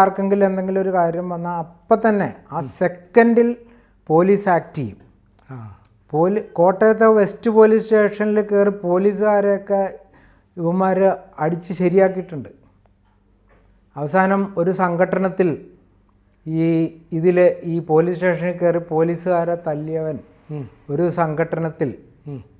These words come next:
Speaker 1: ഒരു കോളേജിൽ കയറി ആക്രമിക്കാൻ വന്നപ്പോ എസ് എഫ് ഐക്കാരെല്ലാരും കൂടി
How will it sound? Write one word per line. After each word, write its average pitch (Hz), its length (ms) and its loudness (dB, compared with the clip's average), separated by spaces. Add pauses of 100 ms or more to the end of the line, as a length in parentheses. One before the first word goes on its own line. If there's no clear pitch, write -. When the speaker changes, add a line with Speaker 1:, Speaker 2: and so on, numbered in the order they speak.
(120)
Speaker 1:
ഒരു 139 100 -10
കോളേജിൽ 170 580 0
കയറി 165 200 0
ആക്രമിക്കാൻ 160 520 -4
വന്നപ്പോ 156 360 -6
എസ് 147 340 -8
എഫ് 151 140 -6
ഐക്കാരെല്ലാരും 156 680 -8
കൂടി 139 320 -12